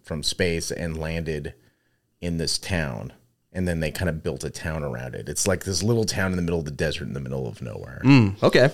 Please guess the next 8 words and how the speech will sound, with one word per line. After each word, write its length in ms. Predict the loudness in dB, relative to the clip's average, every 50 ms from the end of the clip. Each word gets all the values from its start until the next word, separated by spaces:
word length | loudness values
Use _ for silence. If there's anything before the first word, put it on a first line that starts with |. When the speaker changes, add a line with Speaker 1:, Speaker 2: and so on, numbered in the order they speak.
| 0 -8 -20 -20 -6 _
Speaker 1:
But 120 | 2 4 6
I, 220 | 6 6 6 4 4 4
I 100 | 4 4
think 680 | 4 0 -2 4 8 8 8 8 6 4 -2 -10 -10 -6 0 2
it, 260 | 2 2 2 -2 -8 -12 -10 -2 0
I 80 | 4 6
don't 220 | 6 6 6 4
know 360 | 2 0 0 0 -2 -6 -8